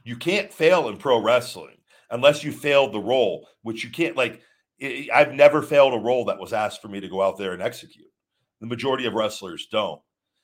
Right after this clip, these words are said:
That's where I, I laugh at, like, it's physical acting. It, it, it really, it is not to say that people haven't failed at different times,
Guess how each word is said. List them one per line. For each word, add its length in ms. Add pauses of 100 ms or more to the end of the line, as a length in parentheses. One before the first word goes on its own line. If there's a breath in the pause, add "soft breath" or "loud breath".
(200)
That's 220
where 140
I, 220
I 40
laugh 400
at, 140
like, 180
it's 140
physical 400
acting. 400
It, 40
it, 380
it 160
really, 760 (260 soft breath)
it 120
is 160
not 200
to 80
say 160
that 160
people 280
haven't 380 (180)
failed 460
at 80
different 320
times, 480